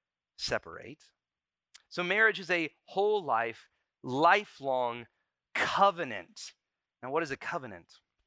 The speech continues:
Now, covenant is a binding relationship.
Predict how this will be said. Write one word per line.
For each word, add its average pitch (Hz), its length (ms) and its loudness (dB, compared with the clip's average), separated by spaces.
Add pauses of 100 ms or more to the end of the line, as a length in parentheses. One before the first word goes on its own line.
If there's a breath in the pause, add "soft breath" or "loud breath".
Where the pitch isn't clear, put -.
(880 loud breath)
Now, 156 100 4
covenant 196 640 -4
is 143 160 -6
a 143 80 -2
binding 156 640 -2
relationship. 120 680 -4